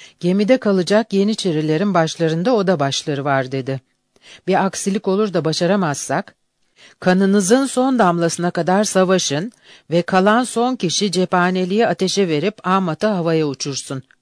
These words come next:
Çatışmadan sonra ne sağ bir adam ne de sağlam bir gemi kalsın." Amat'tan ayrılan iki filika dolusu yeniçeri, yağmur altında kıyıya doğru kürek çekmeye başladı.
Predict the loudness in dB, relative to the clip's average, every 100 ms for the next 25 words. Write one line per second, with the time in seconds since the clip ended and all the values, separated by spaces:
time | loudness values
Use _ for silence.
0 | _ _ -20 -20 -4 -2 -2 -2 0 2
1 | 2 0 -2 -4 0 0 0 0 0 2
2 | 2 2 0 0 0 0 0 0 0 0
3 | 2 2 2 0 0 0 -2 -2 -4 -4
4 | -6 -8 -10 -12 _ _ _ _ _ _
5 | _ _ _ _ -20 -12 -2 0 0 2
6 | 2 2 2 2 2 2 2 -2 -4 -2
7 | 0 0 0 0 0 -2 -2 0 0 -2
8 | -2 -4 -2 -6 -10 _ _ 0 2 2
9 | 0 0 0 -4 -2 -2 0 0 2 0
10 | 0 -2 -2 -2 -2 -2 -4 -6 -6 -6
11 | -6 -8 -6 -6 -6